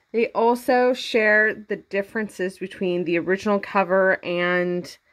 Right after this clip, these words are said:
the Owl Crate exclusive. So the Owl Crate exclusive is the darker one. The original is that white one.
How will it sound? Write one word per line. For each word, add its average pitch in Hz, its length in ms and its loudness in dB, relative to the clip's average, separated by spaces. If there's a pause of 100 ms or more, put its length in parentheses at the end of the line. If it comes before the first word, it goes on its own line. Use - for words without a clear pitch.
(340)
the 160 200 -2
Owl 175 220 4
Crate 175 240 -2
exclusive. 147 760 -6
So - 140 -6
the 143 80 -2
Owl 165 220 0
Crate 175 180 -2
exclusive 185 480 -6
is 170 160 -4
the 175 100 -10
darker 202 360 0
one. 180 440 0 (280)
The 180 80 -4
original 185 420 0
is 160 200 -4
that 151 200 -2
white 170 240 0
one. 160 460 0